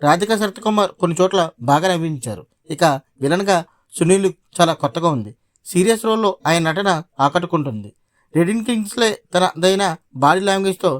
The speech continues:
నవ్వించే ప్రయత్నం చేశారు. ఈ సినిమాకి ప్లస్ పాయింట్స్: కీర్తి సురేష్ స్క్రీన్ ప్రెజెన్స్ మరియు యాక్షన్, క్లైమాక్స్లో వచ్చే థ్రిల్లింగ్ మూమెంట్స్, రాధికా శరత్ కుమార్ కామెడీ. ఈ సినిమాకు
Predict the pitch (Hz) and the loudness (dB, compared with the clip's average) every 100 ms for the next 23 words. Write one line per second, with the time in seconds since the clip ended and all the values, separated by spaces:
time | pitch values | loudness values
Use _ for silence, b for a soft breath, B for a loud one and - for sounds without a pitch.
0 | - 139 147 180 185 151 156 175 135 120 | -6 -4 -2 -2 -2 -2 -2 -4 -4 -8
1 | 107 - _ _ b b b b _ 175 | -10 -16 _ _ b b b b _ -8
2 | - 190 240 214 175 175 - 196 190 139 | -4 -2 0 0 -2 -4 -6 -4 -2 -2
3 | 110 - _ _ _ _ 180 185 214 247 | -4 -14 _ _ _ _ -4 -2 -4 -2
4 | 226 185 - 190 190 185 185 208 - 214 | -2 -2 -4 -2 0 0 0 -2 -4 -2
5 | 196 202 165 - 156 151 - 185 175 _ | 0 0 -2 -4 -4 -2 0 -2 -4 _
6 | _ _ 147 175 220 - 226 185 170 196 | _ _ 0 2 0 0 0 0 0 0
7 | 156 - - 175 196 190 185 180 - _ | 0 -4 0 2 2 0 0 -2 -6 _
8 | _ - 151 180 202 202 190 - 190 180 | _ 0 0 2 -2 -4 -4 0 0 0
9 | - 156 151 143 123 _ _ _ 180 151 | 0 0 2 0 -6 _ _ _ -6 -2
10 | 190 226 220 | 0 0 0